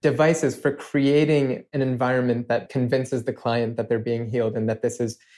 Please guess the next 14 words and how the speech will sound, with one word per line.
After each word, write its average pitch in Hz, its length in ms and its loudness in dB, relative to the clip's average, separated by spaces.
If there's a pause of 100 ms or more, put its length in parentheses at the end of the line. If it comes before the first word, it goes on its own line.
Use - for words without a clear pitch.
(120)
a 135 80 -2
compelling, 127 640 -2
incredibly 123 540 0
otherworldly 117 680 0
experience. 127 640 -4 (220)
So 165 120 2
the 160 140 4
idea 196 240 6
there 160 200 6
is 147 220 0
not 160 260 2
that 139 240 0
we've 139 200 2
evolved 120 640 0